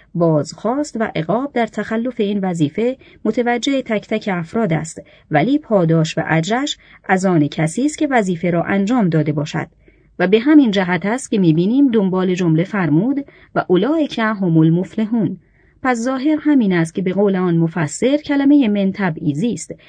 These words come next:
و در محاورات خود ما نیز اگر در مثل چنین ترکیبی و چنین کلامی کلمهٔ من به کار رفته باشد،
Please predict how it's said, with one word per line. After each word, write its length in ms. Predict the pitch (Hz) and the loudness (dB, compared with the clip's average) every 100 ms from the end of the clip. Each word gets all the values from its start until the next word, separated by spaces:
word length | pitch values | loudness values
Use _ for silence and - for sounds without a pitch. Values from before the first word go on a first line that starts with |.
| - - | -8 0
و 100 | 175 | 2
در 160 | 170 | 2
محاورات 720 | 175 170 185 151 143 226 302 311 | 2 0 0 0 0 0 -2 -2
خود 240 | 254 214 | 0 0
ما 200 | 190 151 | 2 2
نیز 300 | 139 220 277 - | 2 2 0 -4
اگر 260 | 254 269 | -4 -4
در 220 | 254 233 | -2 -2
مثل 340 | 208 202 - 214 | -2 -4 -4 -6
چنین 320 | 196 175 165 | -2 0 0
ترکیبی 580 | 170 170 - 156 180 285 | 0 -4 0 0 2 0
و 120 | 294 | -2
چنین 360 | 285 214 185 165 | -2 0 0 -2
کلامی 640 | 196 156 139 185 277 294 _ _ | 0 0 2 2 2 0 _ _
کلمهٔ 420 | - 233 233 233 180 | -2 0 2 2 2
من 320 | 170 277 294 | 4 6 6
به 100 | 220 | 4
کار 260 | 196 180 160 | -2 -2 0
رفته 300 | 170 165 214 | -2 -2 -4
باشد، 380 | 240 226 302 | -4 -2 -2